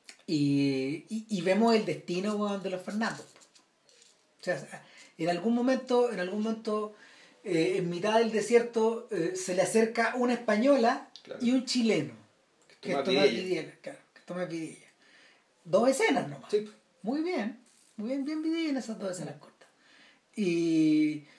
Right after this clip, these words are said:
Speaker 1: y algo le sugieren y le soplan a la oreja: "Juntémonos mañana, juntémonos la próxima semana". Y lo que le soplan en la oreja, en el fondo, es algo que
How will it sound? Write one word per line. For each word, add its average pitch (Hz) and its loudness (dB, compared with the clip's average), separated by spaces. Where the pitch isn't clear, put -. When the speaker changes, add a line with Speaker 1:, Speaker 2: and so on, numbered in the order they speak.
Speaker 1:
y 226 4
algo 254 4
le 220 4
sugieren 208 -2
y 190 -6
le 185 -4
soplan 175 -4
a 170 -4
la 170 -6
oreja: 170 -4
"Juntémonos 339 -2
mañana, 269 2
juntémonos 262 -2
la 247 -2
próxima 226 -4
semana". - -10
Y 175 -10
lo 190 2
que 208 -4
le 202 0
soplan 240 2
en 240 -4
la 226 0
oreja, 214 0
en 220 0
el 190 -6
fondo, 202 -4
es 190 0
algo 190 0
que 185 -6